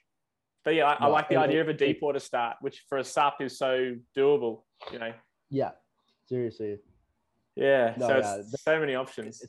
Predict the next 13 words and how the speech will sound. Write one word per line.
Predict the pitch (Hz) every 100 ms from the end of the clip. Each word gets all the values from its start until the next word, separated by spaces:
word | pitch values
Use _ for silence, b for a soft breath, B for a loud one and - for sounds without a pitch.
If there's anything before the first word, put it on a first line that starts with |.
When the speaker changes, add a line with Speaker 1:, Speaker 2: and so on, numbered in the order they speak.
| -
Speaker 2:
it's |
Speaker 1:
It's | 131 -
pretty | 143 123
cool. | 135 117 - _
Speaker 2:
Yeah, | 123 120 107 107 160
good, | 156 131 -
good | 160
way | 156 156
to | 143
get | 135 -
fans | 127 123 123 120
involved, | 117 107 113 110 113 113 113 107
and | 107 98